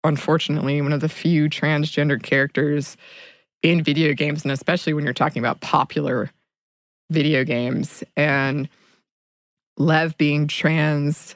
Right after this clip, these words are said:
a trans person, is, it's complicated. It's, it's very important to the storyline, but also not the only thing, if that makes sense. Like, it was critical in a lot of events that happened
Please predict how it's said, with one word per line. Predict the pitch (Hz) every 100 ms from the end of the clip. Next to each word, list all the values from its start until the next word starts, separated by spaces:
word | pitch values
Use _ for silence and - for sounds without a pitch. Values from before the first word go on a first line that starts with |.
| -
a | 147
trans | 147 165
person, | - 160 156 147
is, | 147 147 - - _ _ _ _ _ _ _ _ _ _ -
it's | 185 -
complicated. | - 285 370 - 170 160
It's, | 180 -
it's | 196
very | 226 269
important | 392 254 208 226
to | 226
the | 196
storyline, | - 180 190 202 208 214 208 -
but | 165 -
also | 151 165 - 175 170 - _ _ _ _ -
not | 156 151 143 147 _
the | 156 143
only | 139 143 156 151
thing, | - 151 156
if | 170 -
that | 147
makes | 175 170
sense. | - 202 233 - -
Like, | 165 147 - - _ _ _ _ _ _ _ _ -
it | 165
was | 165 151
critical | - 196 208 196 190 185 185
in | 160 156 151
a |
lot | 143 147
of | 156
events | 151 147 147
that | - 139
happened | 151 165 - 165 170 185